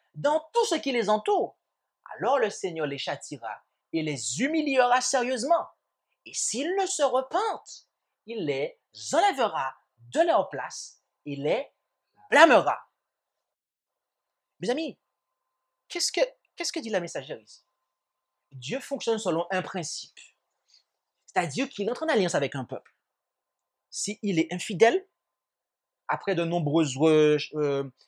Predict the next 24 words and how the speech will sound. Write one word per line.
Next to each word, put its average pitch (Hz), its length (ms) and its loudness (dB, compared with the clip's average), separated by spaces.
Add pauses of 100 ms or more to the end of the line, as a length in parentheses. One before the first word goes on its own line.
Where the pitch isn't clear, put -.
(180)
euh, 135 120 2
réprimandes, 180 680 0
châtiments, 190 640 -2 (280)
s'il - 180 -2
ne 214 100 8
se 214 100 2
repent 202 360 4
pas, - 260 2 (400)
il 175 100 -4
le 160 140 6
met 202 140 8
de 247 100 8
côté 202 420 -2
et 180 80 6
il 180 120 2
prend 208 120 6
un 196 160 6
autre. - 300 -4 (260)
Si - 160 2
à 214 80 8
nouveau 226 260 8
il 214 120 8
est 208 40 6
infidèle, 208 480 4